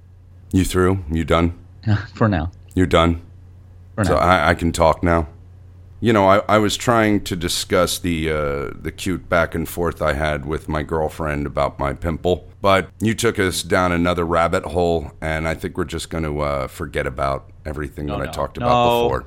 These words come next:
Speaker 1: No,
Speaker 2: No,
Speaker 1: it's fine.
Speaker 2: let's,
Speaker 1: It,
Speaker 2: no,
Speaker 1: I
Speaker 2: it's
Speaker 1: mean
Speaker 2: a feature. It's a weekly feature that people wanna hear. So, all right, here we go. Three, two.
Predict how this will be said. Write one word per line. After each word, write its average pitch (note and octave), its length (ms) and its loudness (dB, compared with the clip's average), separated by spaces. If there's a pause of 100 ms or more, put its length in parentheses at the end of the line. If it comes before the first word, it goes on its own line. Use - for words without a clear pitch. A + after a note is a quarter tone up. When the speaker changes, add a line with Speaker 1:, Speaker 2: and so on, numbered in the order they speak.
(100)
Speaker 1:
No, F3 200 8
Speaker 2:
No, F#3 120 8
Speaker 1:
it's F3+ 140 6
fine. G2+ 140 6
Speaker 2:
let's, G#2 220 2
Speaker 1:
It, D#3+ 100 4
Speaker 2:
no, A3+ 100 4
Speaker 1:
I A3+ 140 4
Speaker 2:
it's E3 120 4
Speaker 1:
mean D#3 80 6
Speaker 2:
a C#3+ 40 -2
feature. G3+ 340 0
It's F3+ 180 0
a G3 80 6
weekly A#3+ 380 0
feature G#3 420 2
that F3+ 180 2
people F#3+ 360 -4
wanna F3 240 0
hear. D3 320 2
So, C#3+ 440 4 (200)
all D3 100 4
right, B2 180 2
here C#3 140 0
we C3+ 120 2
go. G2+ 280 2
Three, D3 440 2
two. B2+ 420 2